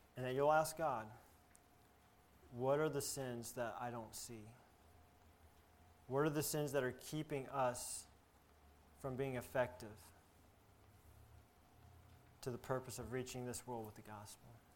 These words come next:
Let's pray. Father, thank you for this time again. And I pray that you would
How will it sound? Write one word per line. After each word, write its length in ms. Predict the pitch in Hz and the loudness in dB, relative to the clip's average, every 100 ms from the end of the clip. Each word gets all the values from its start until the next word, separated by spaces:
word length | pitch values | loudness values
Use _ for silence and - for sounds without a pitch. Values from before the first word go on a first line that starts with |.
| - - - - - - - - - - - - | -18 -18 -18 -20 -20 -20 -20 -20 -20 -20 -20 -8
Let's 120 | 123 | -6
pray. 180 | - 131 | 0 0
Father, 300 | 120 139 135 | 6 6 8
thank 240 | 135 147 139 | 6 0 0
you 80 | |
for 320 | 135 139 135 135 - - - - | 0 2 2 0 -10 -20 -12 -4
this 140 | 131 | 0
time 240 | 147 143 | 4 4
again. 340 | 131 127 131 139 151 - - - - - - - - - - - - - - - | 4 2 2 0 -4 -16 -20 -20 -20 -20 -20 -20 -20 -20 -20 -18 -20 -20 -14 -4
And 220 | 127 123 | 0 0
I 40 | |
pray 240 | 123 151 147 | 4 6 6
that 260 | 139 127 | 6 2
you 180 | 135 135 | 0 -2
would 300 | 127 123 120 | 2 2 2